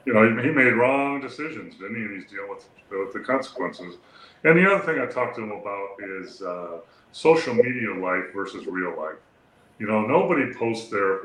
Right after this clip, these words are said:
failures or disappointments or embarrassments on their social media. They only post the good stuff. Well, guess what? That's,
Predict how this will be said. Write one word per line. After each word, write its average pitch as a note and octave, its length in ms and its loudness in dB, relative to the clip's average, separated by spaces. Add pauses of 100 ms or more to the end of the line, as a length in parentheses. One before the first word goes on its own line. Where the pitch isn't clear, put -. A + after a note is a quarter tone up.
(120)
failures G2 640 -2
or F#2+ 120 -8
disappointments F2+ 1040 -10
or F2+ 240 -2
embarrassments F2+ 680 0 (300)
on F2+ 100 0
their F2+ 100 0
social F2+ 440 -2
media. D#2+ 360 -4 (280)
They F3 100 6
only F#3 280 6
post D#3 280 4
the E3 80 -2
good G#3+ 240 2
stuff. - 380 -4 (560)
Well, C#3 120 4
guess D#3 240 6
what? C#3+ 180 4
That's, B2 280 0